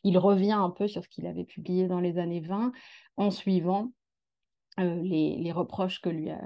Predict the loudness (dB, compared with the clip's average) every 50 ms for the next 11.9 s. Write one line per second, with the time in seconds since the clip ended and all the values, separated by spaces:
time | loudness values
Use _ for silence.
0 | -12 -10 -8 -8 -8 -8 -8 -6 -6 -6 -6 -4 -6 -8 -8 -10 _ _ _ _
1 | -20 _ _ _ _ _ _ _ 2 2 4 4 2 -2 _ -16 -16 -14 -14 -14
2 | -14 -16 -10 _ 4 6 8 8 8 6 4 6 8 8 8 10 8 6 6 4
3 | -4 _ _ _ _ _ _ _ _ _ _ _ -8 0 0 2 4 4 4 4
4 | 4 2 2 2 4 4 2 2 2 0 -2 -2 -2 -2 -2 -4 -6 -6 -6 -10
5 | -8 -4 -2 0 0 0 0 0 0 0 2 2 0 0 -2 -4 -2 0 0 0
6 | -2 -4 -12 -14 -8 -4 -2 -2 -2 -2 -2 -2 -2 -2 -2 -2 0 0 0 0
7 | 2 0 2 2 0 0 -2 0 0 0 -2 -2 -4 -4 -4 -4 -4 -6 -6 -4
8 | -4 -4 -4 -4 -4 -4 -4 -4 -4 -2 -2 -2 -4 -4 -4 -4 -4 -4 -4 -4
9 | -4 -4 -2 -4 -4 -4 -4 -4 -4 -2 -2 -2 -2 -4 -4 -6 -6 -4 -2 -2
10 | -2 -2 -4 -4 -4 -4 -4 -2 -2 -4 -4 -2 -6 -4 -2 -2 -2 0 0 0
11 | 0 0 0 -2 -4 -6 -4 -2 0 0 2 2 2 2 2 0 -2 -4